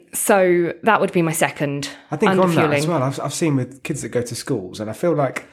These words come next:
Speaker 2: when you're at school, your brain needs to be sharp. You need to be
Speaker 1: Yeah.
Speaker 2: fresh. You need to be able to,
Speaker 1: Yeah.
Speaker 2: a bit like with university as well, you need to be able to focus.
Speaker 1: Yeah.
Speaker 2: And if you're depleted and fatigued,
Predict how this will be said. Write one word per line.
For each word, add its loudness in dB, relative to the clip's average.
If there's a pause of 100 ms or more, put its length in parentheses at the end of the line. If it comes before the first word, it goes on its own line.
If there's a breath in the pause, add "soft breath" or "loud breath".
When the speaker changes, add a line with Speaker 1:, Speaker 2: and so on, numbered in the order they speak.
(260 soft breath)
Speaker 2:
when 2
you're 4
at -6
school, 0
your -2
brain 0
needs -6
to -14
be -14
sharp. -6
You -8
need -4
to -8
be 0
Speaker 1:
Yeah. 4
Speaker 2:
fresh. -10
You -4
need -8
to -6
be -
able -10
to, 0
Speaker 1:
Yeah. 4
Speaker 2:
a -4
bit -2
like 0
with -8
university -2
as -8
well, -4
you -6
need -8
to -12
be -6
able -6
to -14
focus. -4
Speaker 1:
Yeah. 4 (400 loud breath)
Speaker 2:
And -6 (500)
if -2
you're 4
depleted -6
and -12
fatigued, -10